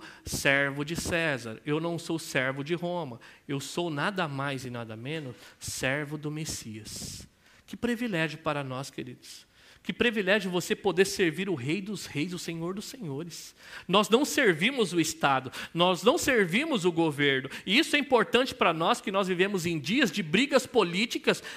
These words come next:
aonde, de maneira assim, é, que eu, que eu olho vergonhosa,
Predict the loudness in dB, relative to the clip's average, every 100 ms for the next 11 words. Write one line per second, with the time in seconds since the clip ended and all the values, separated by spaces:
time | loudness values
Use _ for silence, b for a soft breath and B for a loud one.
0 | 2 4 6 4 2 2 -2 B B -4
1 | 0 4 4 4 4 4 2 0 0 0
2 | -2 0 4 4 4 2 0 -2 -4 0
3 | 2 4 2 0 2 2 0 -2 0 0
4 | 0 0 -2 -2